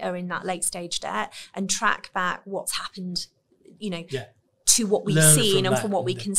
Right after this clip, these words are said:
Speaker 1: see that's caused that in the first place, then that's really, um, really insightful for us, and it helps us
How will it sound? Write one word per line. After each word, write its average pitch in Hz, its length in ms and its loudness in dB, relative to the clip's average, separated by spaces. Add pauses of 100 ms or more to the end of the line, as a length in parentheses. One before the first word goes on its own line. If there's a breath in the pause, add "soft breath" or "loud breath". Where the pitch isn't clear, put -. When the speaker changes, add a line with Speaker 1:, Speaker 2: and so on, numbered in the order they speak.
Speaker 1:
see 180 400 -4
that's 180 280 -4
caused 262 380 -6
that - 140 -4
in 180 60 -10
the 190 80 -10
first 262 320 -8
place, - 320 -12 (260 loud breath)
then 202 120 -8
that's 214 280 -4
really, 185 600 -6
um, 175 320 -12
really 190 300 -2
insightful 175 520 -6
for 175 280 -8
us, 175 160 -6
and 175 80 -12
it - 100 -10
helps - 380 -4
us 170 260 -4